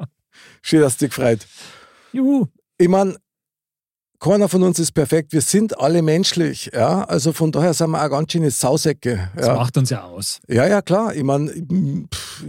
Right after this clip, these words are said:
Speaker 2: wir sind nicht immer gleich drauf. Wir sind einmal launisch oder grantig, ja. Und, äh, der Schweinsbraten schmeckt auch nicht immer gleich gut im Biergarten und das kann da schon mal sauer aufstoßen, ja.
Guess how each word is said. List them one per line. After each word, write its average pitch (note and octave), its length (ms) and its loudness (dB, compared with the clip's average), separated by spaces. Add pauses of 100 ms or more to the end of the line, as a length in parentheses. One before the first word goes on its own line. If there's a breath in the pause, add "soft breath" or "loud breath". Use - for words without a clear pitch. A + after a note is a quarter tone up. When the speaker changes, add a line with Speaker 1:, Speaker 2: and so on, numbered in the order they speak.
Speaker 2:
wir C3+ 120 0
sind C#3+ 180 2
nicht D3+ 140 0
immer D3 160 0
gleich C3+ 240 -2
drauf. D3+ 360 0
Wir D3+ 100 0
sind C#3 180 -2
einmal C3+ 220 0
launisch C3+ 460 2
oder B2+ 200 0
grantig, D#3+ 640 0
ja. C3 260 2
Und, C3+ 480 -6
äh, C#3+ 200 -10 (120)
der C3 120 0
Schweinsbraten D3+ 520 -2
schmeckt D3 320 -4
auch A#2+ 60 -6
nicht D3+ 160 0
immer D#3 160 0
gleich D3 260 -4
gut D#3 160 -2
im C3+ 100 -2
Biergarten D#3 460 -2
und D3+ 160 -4
das C3+ 120 -6 (180)
kann D#3 240 0
da E3 80 4
schon D#3+ 160 2
mal D#3+ 80 2
sauer C#3 340 2
aufstoßen, E3 640 0 (440 soft breath)
ja. B2+ 260 2